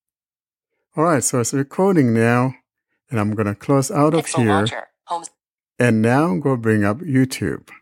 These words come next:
Speaker 2: YouTube. Fix problems with Google Assistant.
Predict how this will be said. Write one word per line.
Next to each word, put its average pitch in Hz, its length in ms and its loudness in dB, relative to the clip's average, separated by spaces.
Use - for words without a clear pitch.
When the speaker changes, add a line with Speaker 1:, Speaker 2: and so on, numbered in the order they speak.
Speaker 2:
YouTube. 165 540 -8
Fix - 260 -4
problems 127 460 -2
with - 160 -10
Google 151 300 -6
Assistant. 123 460 -2